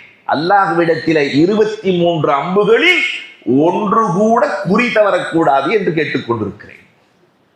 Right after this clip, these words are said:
அவர் வாழ்நாளில் எரிந்த அம்புகளில் ஒன்று கூட குறி தவறியதில்லை.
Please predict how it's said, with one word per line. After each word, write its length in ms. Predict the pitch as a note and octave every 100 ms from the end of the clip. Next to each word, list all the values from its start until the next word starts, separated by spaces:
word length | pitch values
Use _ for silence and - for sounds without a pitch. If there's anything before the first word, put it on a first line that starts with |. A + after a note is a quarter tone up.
| _ _ _ _ _ _ _ _ _ _ _ _ _ _
அவர் 200 | - A3
வாழ்நாளில் 840 | G#3 A#3 F4+ F4+ E4 D4+ D4 B3+ A3+
எரிந்த 380 | C#4+ E4 D#4
அம்புகளில் 640 | B3 - - C#4+ E4+ F4+ A#3
ஒன்று 380 | B3+ D4 F4 D#4
கூட 220 | E4 D#4+
குறி 300 | D#4 C#4+ C#4
தவறியதில்லை. 640 | C4 B3+ B3 A#3 A3+ G3